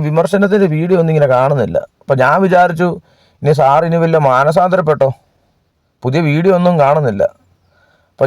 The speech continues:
ഞാൻ കഴിഞ്ഞ ദിവസം YouTube ഇങ്ങനെ തുറന്നു നോക്കുമ്പോൾ ദേണ്ടെ പുതിയൊരു ന്യൂക്ലിയർ ബോംബുമായിട്ട് സുനിൽ സാർ വന്നിരിക്കുകയാണ്. അപ്പൊ സാറിൻ്റെ പുതിയ വീഡിയോ ഒന്നും കാണാഞ്ഞതുകൊണ്ട് ഞാൻ വിചാരിച്ചു സാർ ഇനി നന്നായി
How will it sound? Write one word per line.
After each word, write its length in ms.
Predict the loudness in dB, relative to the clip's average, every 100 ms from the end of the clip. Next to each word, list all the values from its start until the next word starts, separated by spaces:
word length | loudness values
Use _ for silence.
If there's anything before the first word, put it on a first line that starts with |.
| 2
ഞാൻ 180 | 2 2 2 0 -6 _ -2
കഴിഞ്ഞ 240 | 0 2 2
ദിവസം 300 | 2 2 -2 -4 _ _ _ _ _ _ _ _ _ _ _ -4
YouTube 340 | -2 0 0 2
ഇങ്ങനെ 180 | 2 2
തുറന്നു 200 | 2 2
നോക്കുമ്പോൾ 340 | 0 0 -2 -2 -8 _ _ _ _ _
ദേണ്ടെ 240 | 0 2 0 -2
പുതിയൊരു 540 | -4 -2 0 2 2 0 -2 0
ന്യൂക്ലിയർ 500 | 0 0 0 0 0 0
ബോംബുമായിട്ട് 500 | 0 0 2 2 2 -2
സുനിൽ 200 | -2 0 2
സാർ 120 | 2 2
വന്നിരിക്കുകയാണ്. 500 | 0 -2 -2 -4 -6 -18 -20 _ _ _ _ _ _ _ _ _ _ _
അപ്പൊ 140 | _ 0 2
സാറിൻ്റെ 360 | 2 2 0 0
പുതിയ 200 | 0 0 2
വീഡിയോ 220 | 2 2 2
ഒന്നും 120 | 2 2
കാണാഞ്ഞതുകൊണ്ട് 640 | 2 2 2 2 2 2 2 2
ഞാൻ 120 | 2 2
വിചാരിച്ചു 340 | 0 0 0 -2
സാർ 220 | 0 0 0
ഇനി 120 | 0 0
നന്നായി 300 | 0 0 0